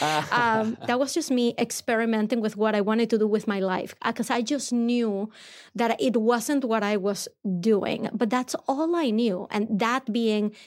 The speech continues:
Speaker 2: being in corporate, chasing after the
Speaker 1: Mm.
Speaker 2: V P roles, the team leader roles. Like, that's the whole example that I had in my life.
Speaker 1: That didn't exactly happen, or else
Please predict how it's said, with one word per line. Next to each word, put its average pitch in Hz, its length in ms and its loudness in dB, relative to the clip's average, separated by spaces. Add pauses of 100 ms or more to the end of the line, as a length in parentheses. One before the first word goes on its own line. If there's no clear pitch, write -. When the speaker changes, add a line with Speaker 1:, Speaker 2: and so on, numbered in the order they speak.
Speaker 2:
being 220 280 2
in 240 100 2
corporate, 220 540 0
chasing 202 400 -4
after 226 280 -2
the 240 300 0
Speaker 1:
Mm. - 100 -20 (280)
Speaker 2:
V 254 160 2
P 302 220 2
roles, 294 480 2
the 214 120 2
team 277 360 2
leader 294 280 2
roles. 277 440 2
Like, 202 140 -2 (340)
that's 277 320 -4
the 339 180 2 (140)
whole 277 280 2
example 233 440 0
that 220 100 0
I 202 80 0
had 220 160 -2
in 226 160 0
my 190 100 0
life. 214 360 0 (580)
Speaker 1:
That 202 320 0 (380)
didn't 180 260 -2
exactly 214 460 0
happen, 160 440 0
or 170 140 2
else 143 360 0